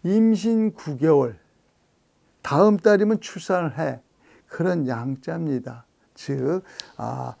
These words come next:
무언가 조금 더 기다리다 보면은 좋은 일이 있겠다. 있으니까 지금 너무 막 이렇게 뭐 어디다가 현혹되지 말고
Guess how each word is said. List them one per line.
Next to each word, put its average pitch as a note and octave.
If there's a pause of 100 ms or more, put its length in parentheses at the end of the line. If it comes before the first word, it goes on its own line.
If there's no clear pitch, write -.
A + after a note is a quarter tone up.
(220)
무언가 G3
조금 C4+
더 A#3
기다리다 F3
보면은 D#3+ (280)
좋은 E3
일이 G3
있겠다. - (400)
있으니까 D3+ (260)
지금 A#3 (280)
너무 E3 (240)
막 B2+
이렇게 C#3
뭐 B2+
어디다가 C#3+
현혹되지 F3
말고 C3+